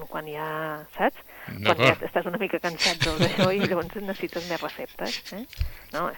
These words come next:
Speaker 1: que, mm, ja et dic, és que, eh, estan per aquí, però sembla que no hi siguin, i hi són, i molt, eh?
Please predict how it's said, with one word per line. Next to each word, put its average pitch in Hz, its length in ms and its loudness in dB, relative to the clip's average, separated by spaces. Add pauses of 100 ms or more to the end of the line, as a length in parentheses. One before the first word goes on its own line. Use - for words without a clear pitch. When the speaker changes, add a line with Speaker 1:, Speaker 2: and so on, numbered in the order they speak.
Speaker 1:
que, 147 120 -4
mm, - 1000 -10
ja 147 80 -2
et 147 60 -4
dic, 180 220 0
és 151 100 -2
que, - 140 -4
eh, 143 460 -2
estan 180 220 0
per 196 120 6
aquí, 233 180 0
però 196 600 10
sembla 185 200 2
que 185 80 2
no 190 60 4
hi 185 40 4
siguin, 190 400 -2
i 170 160 0
hi 170 120 -2
són, 202 220 0 (160)
i 220 140 2
molt, 180 320 4
eh? 220 200 0